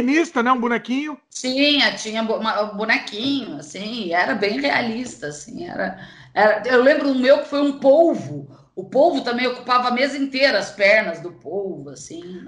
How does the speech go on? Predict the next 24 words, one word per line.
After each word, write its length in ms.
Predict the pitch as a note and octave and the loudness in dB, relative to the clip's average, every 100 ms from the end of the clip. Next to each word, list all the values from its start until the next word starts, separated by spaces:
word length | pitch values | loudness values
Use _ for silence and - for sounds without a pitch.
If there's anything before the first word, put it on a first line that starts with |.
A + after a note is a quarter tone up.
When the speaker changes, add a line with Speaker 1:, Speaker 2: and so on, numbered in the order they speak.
| - | -8
Speaker 1:
Nossa, 160 | F#3+ G3 | -6 0
Speaker 2:
era 180 | G#3 | 2
Speaker 1:
assim, 240 | B3+ D#4 A3 | 2 2 -2
Speaker 2:
bem 100 | G3 | 2
Speaker 1:
deixa 200 | B3 G#4 | 2 2
eu 40 | F#4+ | -4
explicar, 320 | E4 D#4 A#3+ | -2 -2 -2
assim, 140 | G3 | -4
que, 180 | - A#3+ | -8 -8
que 100 | A3+ | -6
o 60 | A#3 | 0
nosso 280 | C4+ - | 0 -2
tio 220 | A#3+ C#4 D4 | -6 -2 -2
estilista 600 | D4+ C#4 A#3 D4 D4+ - | -2 -4 -2 -2 -4 -10
que 100 | F4+ | -6
fazia 400 | G4+ D#4 C#4 C#4+ | -4 -2 0 -2
isso 160 | C#4 | -4
daí, 180 | D#4+ D4 | -4 -2
que 80 | A3+ | -2
ele 100 | A3 | -4
inventava 440 | A#3+ C#4 C4+ A#3+ A#3+ | -4 -4 -2 -2 -2
isso 140 | C4 | -4
daí, 240 | C4 G3 | -4 -4
né? 100 | D#3+ | -6